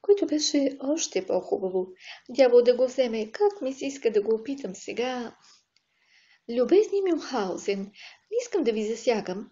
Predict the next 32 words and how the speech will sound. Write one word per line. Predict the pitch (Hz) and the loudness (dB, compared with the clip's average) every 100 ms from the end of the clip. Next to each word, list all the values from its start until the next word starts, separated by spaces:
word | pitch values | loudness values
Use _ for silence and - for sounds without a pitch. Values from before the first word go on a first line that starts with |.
| _ | _
каза | - 190 196 | -12 -8 -8
султанът, | - 214 214 208 202 214 | -6 -8 -6 -8 -10 -8
„но | 262 | -4
вие | 254 240 | -2 -2
трябва | 247 240 | 0 0
да | 240 | -2
признаете, | 254 247 262 247 240 | -6 -8 -8 -6 -6
че | - 247 | -4 -4
не | 240 | -4
може | 226 220 | -6 -4
да | 226 | -6
се | - 269 | -8 -8
намери | 262 247 226 208 - - - - | -4 -2 -2 -4 -8 -20 -8 0
по-добро | 269 269 240 254 262 | 0 0 -4 2 2
вино | 254 233 | 0 -4
от | 247 247 | -4 -4
моето | 202 175 - | -6 -4 -6
токайско. | 247 247 220 - - - - _ - - - | -6 -6 -6 -6 -10 -14 -14 _ -20 -18 -10
Аз | 311 302 | -8 -4
получих | 302 294 294 - | -2 -2 -2 -2
тази | 285 277 | -2 -2
единствена | 277 277 277 254 254 | -4 -4 -6 -4 -4
бутилка | 262 - 277 269 | -4 -6 -8 -6
от | 302 | -6
един | 240 214 202 | -4 -4 -2
голям | 196 220 190 190 | 0 0 -2 -6
унгарски | 214 208 190 - 233 | -4 -6 -6 -10 -8
барон, | 220 285 262 214 | -4 -4 -4 -6
който | 226 208 - | -4 -4 0
много | 202 196 - _ - 453 466 - | -2 -2 -12 _ -12 6 8 8
хвалеше | 196 175 196 - 202 | 2 -2 -2 -6 -4
виното.“ | 196 190 - 175 170 | -4 -4 -6 -12 -12